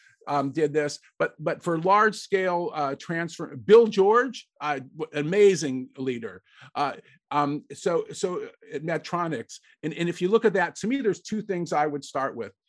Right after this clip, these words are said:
The first one is that, um, and this is hard for people who are smart, impatient, curious people, nonlinear people like me, I should never be a C E O, um, that what they'll do is they'll figure out what they think people,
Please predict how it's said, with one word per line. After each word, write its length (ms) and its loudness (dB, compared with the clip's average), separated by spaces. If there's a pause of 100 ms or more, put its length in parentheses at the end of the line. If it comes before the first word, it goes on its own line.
(240)
The 80 -6
first 500 0
one 420 0 (800)
is 480 0 (200)
that, 300 -4
um, 200 0
and 140 -2
this 160 -2
is 120 -10
hard 420 -2
for 140 -10
people 360 -2
who 180 2
are 180 0 (220)
smart, 640 2
impatient, 720 0
curious 340 4
people, 300 -6
nonlinear 580 0
people 240 -6
like 160 -2
me, 160 -4
I 80 0
should 160 -8
never 240 -2
be 140 -4
a 100 -2
C 240 -6
E 40 0
O, 220 -2 (460)
um, 220 -2 (200)
that 180 -2
what 240 2
they'll 180 4
do 340 2
is 260 -4 (100)
they'll 240 -2 (460)
figure 360 4
out 260 4
what 240 0
they 180 0
think 500 -2 (100)
people, 480 -4